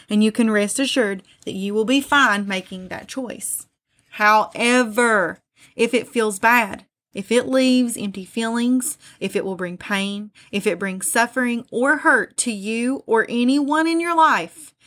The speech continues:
anyone, now or later on, then that is not the best decision. That's not of the Spirit, and you need to walk away from it." You would think that knowing right and wrong would come into play here, but for me, it did not. <laughs> For me, it was fuzzy.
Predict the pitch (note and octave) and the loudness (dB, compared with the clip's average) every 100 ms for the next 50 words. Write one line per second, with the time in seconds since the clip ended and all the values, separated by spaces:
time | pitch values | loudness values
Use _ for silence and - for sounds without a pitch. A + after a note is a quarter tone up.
0 | _ _ C4 D4 D4+ C#4 A3 A3 F3+ D#3 | _ _ 2 2 4 2 0 -6 -8 -10
1 | - _ G3+ A3 G#3 - - _ G#3 A3 | -16 _ -2 2 2 0 -6 _ -2 0
2 | A#3+ A#3+ C4 C#4+ D#4+ D4+ F#3 F3 - _ | 2 2 2 2 2 2 0 -6 -16 _
3 | _ _ _ - G3 F#3+ G3 F#3 G3 F#3 | _ _ _ -6 0 2 2 0 -2 -4
4 | F#3 F#3 F#3+ - - F3+ F3 - - _ | -4 -8 -8 -8 -8 -10 -10 -14 -18 _
5 | _ - - - G3+ - G#3+ G#3 - A#3+ | _ -20 -10 -2 0 2 4 4 4 4
6 | A#3 A#3+ - D#3+ - _ _ _ _ G#3 | 4 0 -2 -6 -8 _ _ _ _ -2
7 | G#3 G#3 G#3 G#3+ G#3+ A#3+ G#3 G3 F#3 G#3 | 0 2 2 0 -2 -4 -2 -4 -4 -8
8 | G3 F#3+ F#3 G3 - - _ _ _ _ | -8 -10 -10 -14 -14 -18 _ _ _ _
9 | _ _ F#3 A3 C4+ B3+ A3 G3+ D4 A#3 | _ _ -4 2 2 4 2 4 4 4
10 | B3 A#3+ G#3 G3 G3 G3 G#3 F#3+ - G3+ | 2 0 -2 -2 -2 -2 -2 -2 -2 -4
11 | G3 G#3+ G#3 - G3+ G3 G3+ - D4+ E4 | -4 -2 -4 -6 -6 -6 -6 0 2 2
12 | C4 G#3+ A3 A3 - _ E4+ F4 - F4+ | 2 2 0 -4 -14 _ 2 2 0 -6
13 | F4+ D#4+ D#4 D#4 D4 A#3 A3+ B3 B3 F#3+ | -2 2 2 0 -2 -4 -2 0 0 -2
14 | - - - - - A#3+ A#3+ F4+ D#4 C4+ | -2 -4 -4 -10 -4 -2 2 2 4 4
15 | A#3 - A#3+ - A#3 G3+ D#3 F3+ | 2 0 -4 -2 0 0 -2 -10